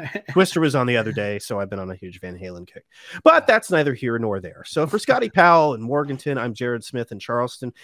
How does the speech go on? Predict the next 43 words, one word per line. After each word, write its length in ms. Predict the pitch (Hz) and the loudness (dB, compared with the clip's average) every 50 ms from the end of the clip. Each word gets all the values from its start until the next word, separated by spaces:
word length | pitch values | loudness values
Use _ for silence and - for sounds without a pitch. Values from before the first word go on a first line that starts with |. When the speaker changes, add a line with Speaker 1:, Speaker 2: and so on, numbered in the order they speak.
| - - - _ - | -20 -20 -10 _ 4
Speaker 1:
Thank 220 | 170 170 175 - | 4 4 4 4
you 140 | 190 175 175 | 4 4 4
all 100 | 160 156 | 4 2
so 260 | 147 - - 196 190 | 0 -2 -4 -4 -2
much 200 | 185 185 175 - | 0 -2 -2 -4
for 160 | - - 156 | -4 -4 -2
watching 340 | 147 143 143 143 - - 151 143 | 0 0 0 -2 -4 -6 -8 -8
us 120 | 143 - | -8 -10
tonight. 380 | - - 156 147 151 156 147 _ - - - | -8 -6 -4 -2 -2 -2 -4 _ -12 -12 -6
We're 80 | 143 147 | -4 0
gonna 100 | 165 196 | 0 0
be 80 | 202 233 | 0 2
back 220 | 202 214 202 208 | 2 2 2 2
tomorrow 340 | - 196 202 202 208 226 240 | 0 -2 2 2 4 4 4
night 180 | 214 180 160 - | 2 0 -2 -2
too. 260 | - 185 170 180 208 - | -4 -2 -2 -2 -2 -4
We've 100 | 147 143 | -8 -4
got, 260 | - 147 147 143 - 147 | 0 0 0 0 0 -4
you 60 | 143 | -6
know, 100 | 131 135 | -4 -4
we've 200 | 131 139 139 - | -4 -6 -6 -6
got, 180 | 151 139 - | -6 -6 -6
we've 140 | 110 117 127 | -8 -10 -6
got 120 | 147 143 - | -6 -6 -4
shows 200 | - 190 180 - | -2 -4 -4 -4
tomorrow 240 | - 185 180 185 | -2 -2 0 0
night 160 | 175 175 - - | 0 -2 -4 -6
too. 140 | 170 120 92 | -8 -8 -8
So, 400 | - - - 113 101 95 95 _ _ _ _ _ _ _ - | -10 -10 -8 -8 -8 -8 -10 _ _ _ _ _ _ _ -8
uh, 200 | 120 107 104 101 101 | -6 -4 -4 -4 -4
we'll 120 | 107 135 | -6 -4
be 160 | 151 180 185 | 0 2 4
around, 500 | 180 165 160 156 156 151 156 175 214 226 - _ _ - | 4 4 4 4 4 2 0 -2 -4 -8 -12 _ _ -10
and, 380 | 131 131 127 127 127 123 120 | -8 -6 -6 -6 -8 -8 -8
um, 480 | 131 127 123 123 123 120 117 117 113 - - | -6 -6 -6 -6 -6 -8 -8 -12 -14 -14 -12
you 80 | 127 127 | -12 -10
know, 80 | 123 | -8
follow 240 | - 151 143 139 139 | -4 -2 -2 -2 -4
us 120 | 139 - | -6 -8
on 60 | 143 123 | -10 -12
Twitter, 420 | - - 170 165 175 180 180 180 _ - | -10 -8 -6 -4 -4 -6 -6 -8 _ -12
Facebook. 340 | 143 143 - - 160 156 _ _ _ _ _ _ _ _ - | -12 -12 -10 -10 -10 -10 _ _ _ _ _ _ _ _ -10
Um, 400 | 117 117 110 110 107 101 101 98 | -8 -6 -4 -4 -6 -8 -10 -16